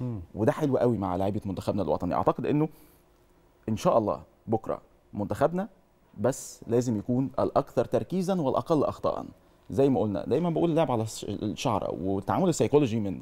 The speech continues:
Speaker 2: قبل كارلوس كيروش، إنه يكتب تويتة أو حاجات بسيطة من دي، لا، بتفرق مع اللعيبة، بتفرق مع اللعيبة بشكل كبير جدًا.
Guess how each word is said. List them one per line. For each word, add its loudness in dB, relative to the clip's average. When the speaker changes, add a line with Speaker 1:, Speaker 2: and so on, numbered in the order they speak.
Speaker 2:
قبل 2
كارلوس 2
كيروش، 2
إنه 4
يكتب 4
تويتة 4
أو 2
حاجات 0
بسيطة -2
من 0
دي، 2
لا، 4
بتفرق 0
مع -2
اللعيبة، 2
بتفرق -2
مع 0
اللعيبة 2
بشكل -4
كبير 2
جدًا. -4